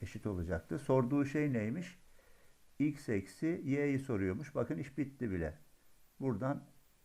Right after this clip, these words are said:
x eksi y eşittir üç olarak bulunur arkadaşlar.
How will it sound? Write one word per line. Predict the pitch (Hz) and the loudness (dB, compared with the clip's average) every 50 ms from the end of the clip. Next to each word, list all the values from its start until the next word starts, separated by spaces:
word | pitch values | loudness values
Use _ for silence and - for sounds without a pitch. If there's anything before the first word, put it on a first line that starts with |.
| - - - - - - - - - - - - - - - - - | -20 -20 -20 -20 -20 -20 -20 -20 -20 -20 -20 -20 -20 -20 -20 -6 -2
x | 135 139 135 135 135 - | -2 -2 -2 -2 -4 -4
eksi | 127 107 92 - - - 101 | -2 -2 -2 -4 -6 -6 -4
y | 95 110 127 135 143 147 - - - - - - | -2 0 2 0 0 -2 -4 -10 -16 -18 -6 -4
eşittir | 139 127 131 - 90 90 - - - 151 151 151 - - | -4 -4 -4 -6 -8 -8 -8 -8 -8 -8 -8 -10 -6 -4
üç | 147 135 139 - | -4 -4 -4 -6
olarak | 92 80 78 87 107 127 135 135 - - - - - - - - - - - - - - _ _ - - _ - - | -6 -4 -2 -2 -2 -2 -4 -6 -12 -18 -20 -20 -20 -20 -20 -20 -20 -20 -20 -20 -20 -20 _ _ -20 -20 _ -14 -6
bulunur | 101 104 95 82 80 80 80 | -4 -2 -2 -2 -2 -4 -4
arkadaşlar. | 80 82 - - - - 107 - - - | -6 -8 -8 -10 -10 -12 -12 -12 -14 -18